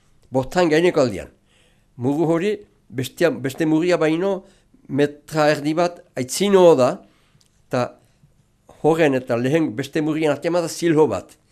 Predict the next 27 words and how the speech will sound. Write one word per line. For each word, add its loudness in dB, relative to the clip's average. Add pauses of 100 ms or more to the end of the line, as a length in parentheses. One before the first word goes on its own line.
(1120)
E, -2
etxaia 0
izelaik 0
bortan 0
kontra -2 (340)
joka, 2 (400)
Gainetik -2 (120)
urakitia 0
botatzen -6
zuten, -8
silo 0
horietaiko. -2 (680)
Eta -20
ikusten -10
zu, -8
hoinbeste -2
elizetan -2
melima -2
da -10
hori, -8 (320)
egan -8
nahi -12
du, -8 (720)
jendia -6
gerizatzen -6
zila -8
elizan. -6